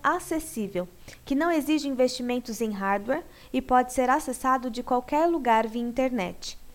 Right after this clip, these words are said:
Os planos podem ser adquiridos a partir de cinquenta reais por mês e não tem custo de instalação. E cliente dot store sai na frente. Basta utilizar o cupom hashtag dot store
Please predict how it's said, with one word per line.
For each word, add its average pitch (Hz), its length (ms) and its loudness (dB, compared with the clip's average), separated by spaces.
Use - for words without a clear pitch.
Os 226 160 0
planos 277 460 4
podem 240 280 2
ser 233 160 -2
adquiridos 226 540 -4
a 233 80 4
partir 233 320 -2
de 233 120 -4
cinquenta 302 480 -2
reais 262 360 2
por 277 200 -4
mês 262 380 -2
e 277 80 2
não 330 200 4
tem 370 120 0
custo 311 380 -2
de 269 120 -4
instalação. 294 640 0
E 349 120 4
cliente 277 400 0
dot 247 240 2
store 262 420 0
sai 208 240 0
na 247 100 -2
frente. 202 560 -2
Basta 247 500 4
utilizar 285 560 2
o 269 40 -4
cupom 202 420 0
hashtag 220 580 0
dot 202 240 0
store 233 380 0